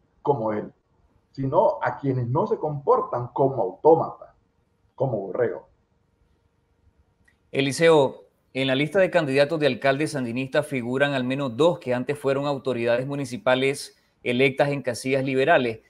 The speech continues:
Speaker 2: ¿Por qué el F S L N le da candidaturas a personas, a personajes tránsfugas, pero se las niega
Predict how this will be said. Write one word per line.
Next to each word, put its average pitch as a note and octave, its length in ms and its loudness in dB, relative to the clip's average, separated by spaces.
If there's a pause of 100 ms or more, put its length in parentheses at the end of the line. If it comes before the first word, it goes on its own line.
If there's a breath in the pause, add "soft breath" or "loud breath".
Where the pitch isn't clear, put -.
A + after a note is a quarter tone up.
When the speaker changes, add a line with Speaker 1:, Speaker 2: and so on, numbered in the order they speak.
(140 soft breath)
Speaker 2:
¿Por C3 180 -2
qué E3+ 320 0
el E3 80 4
F E3+ 220 2
S E3 200 -2
L D#3 200 4
N D#3+ 160 0
le C#3 100 2
da C3+ 160 4
candidaturas D3 640 0
a D3+ 120 0
personas, C#3+ 680 -2
a A2+ 120 -6
personajes B2+ 560 -4
tránsfugas, D#3 680 0
pero B2 140 -4
se A#2+ 140 -6
las A2+ 120 -4
niega C#3 480 -2